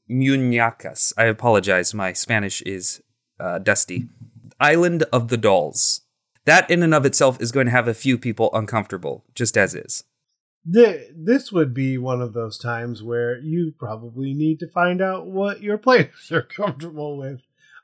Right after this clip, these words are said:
Speaker 1: Yeah, <laughs> definitely.
Speaker 2: Because it, it feels like when you go to a place and you get all the locks are on the chain link fence.
Speaker 1: Right.
Speaker 2: This feels like the opposite of that, um, because often those locks are done with love.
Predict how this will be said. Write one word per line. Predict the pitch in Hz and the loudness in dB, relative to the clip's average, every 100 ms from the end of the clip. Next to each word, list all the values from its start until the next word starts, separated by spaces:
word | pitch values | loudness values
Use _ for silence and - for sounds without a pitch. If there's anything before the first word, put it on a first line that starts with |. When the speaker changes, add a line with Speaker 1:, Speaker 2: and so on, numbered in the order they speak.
| _ - | _ 2
Speaker 1:
Yeah, | 131 104 98 - 226 262 - - | 6 6 6 0 -4 -6 -8 -20
<laughs> | _ - | _ -2
definitely. | 120 - 185 220 | 0 0 2 4
Speaker 2:
Because | 196 180 - _ _ _ - | 4 2 -10 _ _ _ -12
it, | 254 - _ _ - | -12 -12 _ _ -2
it | 233 185 | 0 2
feels | 240 269 285 233 127 | 4 4 2 0 -2
like | 123 123 120 113 _ _ _ _ _ | 2 2 0 -8 _ _ _ _ _
when | 165 175 | 0 2
you | 175 | 4
go | 175 | 4
to | 165 | 4
a | |
place | 135 147 139 127 - - | 4 2 0 0 -4 -10
and | 135 135 123 123 120 | -10 -6 -4 -4 -6
you | 113 | -8
get | 127 | -8
all | - 139 | -6 -6
the | 120 | -4
locks | 104 101 95 - - - - - | -8 -10 -12 -12 -8 -8 -8 -6
are | 120 | -6
on | 110 107 | -6 -8
the | 101 | -8
chain | - 98 | -8 -10
link | 92 - | -14 -20
fence. | - - _ - - - _ _ _ | -20 -20 _ -14 -14 -14 _ _ _
Speaker 1:
Right. | - 101 95 | 0 4 4
Speaker 2:
This | 147 240 240 | 6 4 4
feels | - 151 131 | 2 4 4
like | 147 143 | 2 0
the | 202 | -4
opposite | 165 170 - 123 113 92 | 2 0 0 -6 -6 -10
of | 87 | -18
that, | - - _ _ _ 110 | -20 -20 _ _ _ -10
um, | 110 110 117 | -8 -8 -8
because | 113 127 135 | -8 -6 -2
often | 143 143 135 | -4 -4 -4
those | 131 113 | -4 -4
locks | 127 127 - - | -2 -2 -4 -8
are | 117 131 131 | -2 -2 -2
done | 147 202 196 | -2 -2 0
with | 196 | -4
love. | 110 78 | -12 -16